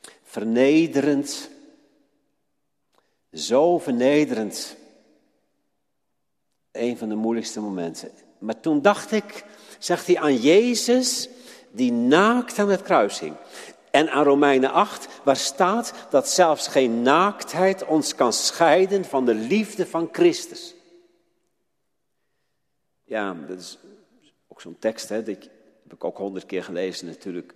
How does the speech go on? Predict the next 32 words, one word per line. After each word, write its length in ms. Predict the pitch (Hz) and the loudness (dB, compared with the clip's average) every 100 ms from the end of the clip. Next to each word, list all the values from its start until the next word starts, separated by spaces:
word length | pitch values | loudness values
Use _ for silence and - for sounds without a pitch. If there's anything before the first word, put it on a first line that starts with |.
| _ | _
u 140 | 85 85 | -14 -12
waarschijnlijk 480 | 82 - 78 80 | -14 -14 -16 -12
ook, 200 | 80 - | -10 -10
maar 140 | 85 80 | -14 -16
dat 140 | 71 - | -18 -20
zegt 320 | - 98 - | -10 -10 -10
ons 220 | 113 110 95 | -8 -8 -8
dan 160 | 87 | -10
niet 180 | 87 78 | -10 -12
veel. 380 | - 87 98 117 - - _ _ | -6 -4 -6 -10 -20 -20 _ _
Dat 160 | - - | -20 -16
geen 200 | - 87 | -12 -4
naaktheid 520 | 92 104 - 101 90 | -2 -2 -4 -10 -8
ons 240 | 95 92 | -10 -12
kan 160 | - 95 | -14 -14
scheiden 440 | - 104 95 95 | -12 -8 -8 -8
van 100 | 95 | -12
de 80 | 95 | -10
liefde 240 | 95 95 90 | -10 -12 -16
van 140 | 95 | -20
Christus, 380 | - 101 - _ _ _ - _ | -16 -18 -18 _ _ _ -20 _
zegt 260 | - 95 - | -14 -14 -12
ons 240 | 104 - | -14 -12
niet 160 | 92 - | -14 -10
veel. 280 | - 98 | -4 -4
Maar 140 | 107 98 | -4 -8
dan 160 | 98 | -8
ineens 640 | 98 - - 123 139 139 - | -8 -10 -6 -4 -4 -6 -8
wordt 200 | 110 113 | -10 -8
dat 140 | 107 | -8
dus 240 | 98 98 - | -8 -10 -8
zo 640 | 123 123 123 113 104 98 | -6 -4 -2 -4 -6 -8